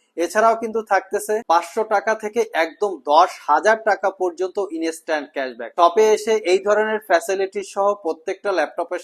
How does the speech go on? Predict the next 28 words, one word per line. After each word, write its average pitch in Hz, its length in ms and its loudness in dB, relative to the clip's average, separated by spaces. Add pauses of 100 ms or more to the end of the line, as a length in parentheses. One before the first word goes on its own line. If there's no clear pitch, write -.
সাথে 175 220 -4 (160)
সিক্সটি 160 380 -8
ডেজের 180 340 -6
একটা 175 140 -8 (120)
রিপ্লেসমেন্ট 180 520 -10 (100)
সহ 170 140 -6 (500)
আমাদের 143 340 -6
কাছ 151 180 -2
থেকে 175 160 -6 (140)
কুরিয়ারের 170 540 -4
মাধ্যমে 180 360 -8 (460)
অথবা 165 240 -2 (120)
শপে 147 280 -2 (100)
এসে 185 220 -6
ল্যাপটপগুলো 147 520 -4 (120)
কালেক্ট 143 320 -2
করতে 135 260 -10
পারবেন। 113 260 -10 (260)
নেক্সটে 190 340 0 (100)
যে 233 120 6
ল্যাপটপটা 208 460 2 (120)
দেখাবো, 170 320 4 (340)
এটা 185 220 2
হচ্ছে 185 240 -2 (320)
Lenovo 185 320 2 (100)
ThinkPad-এর 196 540 0
এক্স 151 200 -8
ওয়ান 180 120 2